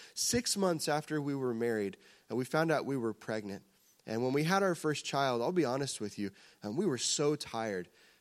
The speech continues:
Um, I felt like I couldn't really focus on family and work at the same time. Life was tough. Well, there was a lady in our church. She actually was the wife of our pastor at the time. Her name was Anne Marie, and, uh, she kind of adopted my wife as a daughter. She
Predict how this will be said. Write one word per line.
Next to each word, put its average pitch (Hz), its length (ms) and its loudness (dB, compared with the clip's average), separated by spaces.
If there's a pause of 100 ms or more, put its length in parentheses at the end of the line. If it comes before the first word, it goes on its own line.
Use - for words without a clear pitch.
Um, 101 200 -6
I 139 60 -4
felt 175 260 2
like 151 180 0
I 123 100 0
couldn't 165 280 0
really 147 240 2
focus 151 460 -2
on 113 140 -2
family 156 480 -2
and 110 180 -2
work 135 280 0
at 127 120 -4
the 107 80 -8
same 127 320 -2
time. 127 360 -6 (260)
Life 160 280 2
was 135 180 0
tough. 156 480 -2 (580)
Well, 147 140 2
there 170 120 4
was 156 320 2 (240)
a 135 80 -2
lady 190 340 2
in 190 80 6
our 156 120 4
church. 131 340 0
She 143 160 -2
actually 151 400 0
was 135 240 -2
the 120 240 2
wife 143 440 0
of 123 140 -4
our 120 120 0
pastor 147 540 -2
at 113 120 -2
the 107 80 -8
time. 110 420 -6 (200)
Her 123 100 -4
name 131 160 0
was 123 140 -4
Anne 139 260 -4
Marie, 113 340 -4 (400)
and, 117 280 -2
uh, 107 220 -2 (120)
she - 180 -6
kind 247 200 0
of 202 80 0
adopted 151 520 2
my 110 160 -2
wife 110 520 -4
as 113 140 -8
a 107 80 -6
daughter. 104 400 -4
She 123 320 -4